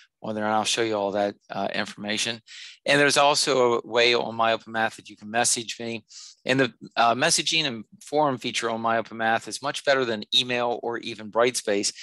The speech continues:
because it attaches your problem to the problem, uh, to the message and also to the math forum automatically. So that's nice. And also it,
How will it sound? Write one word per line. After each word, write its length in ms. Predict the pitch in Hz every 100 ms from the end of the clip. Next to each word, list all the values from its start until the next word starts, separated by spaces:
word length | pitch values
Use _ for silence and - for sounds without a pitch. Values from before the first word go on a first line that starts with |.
| - -
because 440 | - 120 127 123 - -
it 120 | 123
attaches 800 | 120 - - 135 139 - 123 -
your 140 | 117
problem 540 | 104 120 110 113 110 98 - - _ -
to 340 | 127 117 113
the 120 | 113
problem, 480 | 98 113 110 113 113 - -
uh, 220 | 107 104 -
to 180 | 131 120
the 160 | 113 104
message 500 | 117 120 123 117 - -
and 160 | 120
also 280 | 117 117 117
to 180 | 110 113
the 60 |
math 260 | 107 113 113
forum 320 | - 113 107
automatically. 760 | - 113 101 104 110 101 92 85 - - - -
So 500 | - 117 113 110 107
that's 260 | 120 120 -
nice. 360 | 107 101 - -
And 140 | 127
also 400 | 127 127 - 120
it, 180 | 117